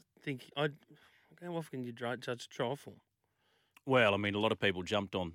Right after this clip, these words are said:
Speaker 2: the Dragons Charity Shield form last year, so they're looking good. They're looking sharp. How good was Jack Bird? Tyrell Sloan's a star. They're gonna be the top eight, and then, well, they weren't far from it, in the end. Uh, your colleague,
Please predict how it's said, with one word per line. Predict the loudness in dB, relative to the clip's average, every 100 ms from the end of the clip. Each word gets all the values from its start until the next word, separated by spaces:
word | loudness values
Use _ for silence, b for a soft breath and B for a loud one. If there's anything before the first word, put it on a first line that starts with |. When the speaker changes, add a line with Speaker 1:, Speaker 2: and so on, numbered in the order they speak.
| -10
Speaker 2:
the | -4
Dragons | -2 -2 -4
Charity | -2 -2 -2
Shield | -6 -6
form | -6 -8 -6
last | -4 -4 -4
year, | -10
so | -10 -10
they're | -8 -8
looking | -10 -12 -12
good. | -10 -8
They're | -6
looking | -6 -8 -10
sharp. | -6 0 2 2 0
How | -2 -2
good | -4
was | -6
Jack | -8 -8 -8
Bird? | -8 -6 -4
Tyrell | 0 0 0
Sloan's | -2 0 2 0 -4
a |
star. | -8 0 2 2
They're | 2
gonna | -2
be | -2 -4
the | -4
top | -8 -6
eight, | -4 -6
and | -8
then, | -18 -18 _
well, | -12
they | -10
weren't | -10 -12
far | -14
from | -12 -12
it, | -14 _ b b b b
in | -2
the | 2 2
end. | 2 6
Uh, | 8 8 8 6 2
your | 2 0
colleague, | 4 6 6 4